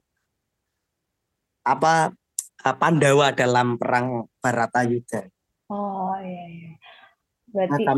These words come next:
Speaker 1: itu.
Speaker 2: Mm-mm. Ini berarti wak-, ya, refleksinya gimana tuh kalau dari kisah yang ini, dari bab tujuh ini? Tadi bab tujuh ini
Speaker 1: Oke.
Speaker 2: apa ini judulnya?
Speaker 1: Pencerahan, pencerahan.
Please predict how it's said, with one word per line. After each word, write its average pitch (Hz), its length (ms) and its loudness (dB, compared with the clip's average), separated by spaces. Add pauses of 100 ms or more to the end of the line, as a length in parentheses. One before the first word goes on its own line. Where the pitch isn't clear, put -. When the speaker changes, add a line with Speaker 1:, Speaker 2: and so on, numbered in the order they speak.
Speaker 1:
itu. 127 280 -2 (360)
Speaker 2:
Mm-mm. 180 880 -10 (400)
Ini 214 220 -2
berarti 185 340 0
wak-, 180 240 -2 (240)
ya, 170 240 2
refleksinya 226 560 0
gimana 165 320 -2
tuh 156 140 -12
kalau 160 260 -2
dari 160 180 -4
kisah 160 320 -10
yang 151 280 -8
ini, 151 160 -14 (100)
dari 170 260 -2
bab 160 260 -4
tujuh 156 280 -10
ini? 147 220 -10 (680)
Tadi 220 260 2
bab 240 200 2
tujuh 220 240 0
ini 247 100 2
Speaker 1:
Oke. 165 220 6
Speaker 2:
apa - 140 -2 (180)
ini 185 240 -4 (180)
judulnya? 180 460 -2 (960)
Speaker 1:
Pencerahan, 185 640 6
pencerahan. 135 500 0